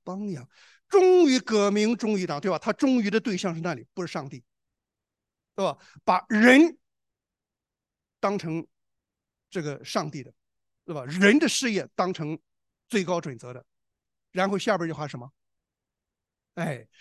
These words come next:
是“爱憎分明，不忘本，立场坚定”。下边什么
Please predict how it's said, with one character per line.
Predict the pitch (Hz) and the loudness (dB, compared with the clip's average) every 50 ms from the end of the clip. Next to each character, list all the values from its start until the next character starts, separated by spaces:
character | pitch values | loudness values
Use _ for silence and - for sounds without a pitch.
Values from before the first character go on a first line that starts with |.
| _ _ _ | _ _ _
是 | - - 170 - - | -14 -14 -14 -10 -4
“爱 | - 240 233 220 226 214 208 | 0 0 0 0 0 -4 -4
憎 | 226 294 285 269 269 269 262 | -4 -2 -2 -2 -2 -4 -6
分 | - - 311 302 294 302 302 302 302 | -6 -4 -4 -2 -2 -2 0 0 0
明， | 294 285 254 247 262 - | 0 0 -2 -4 -6 -6
不 | 240 208 196 214 233 226 226 | -6 -4 -4 -4 -6 -6 -6
忘 | 269 262 262 269 226 | -6 -4 -4 -6 -6
本， | - - 202 196 202 226 240 220 214 202 190 190 175 170 190 _ _ _ _ _ _ _ | -4 -4 -4 -2 -2 -4 -4 -2 -2 -2 -2 -2 -4 -6 -8 _ _ _ _ _ _ _
立 | - 175 190 160 147 139 139 143 | -8 -4 -4 -4 -4 -6 -10 -12
场 | - - 220 214 214 214 202 | -8 -6 -6 -4 -4 -6 -6
坚 | - 226 202 196 190 | -2 2 2 2 2
定”。 | 190 214 202 180 175 | 2 0 0 0 0
下 | - - 214 | 4 2 2
边 | 175 175 | 2 2
什 | - 180 | 0 0
么 | 170 170 - | -2 -2 -4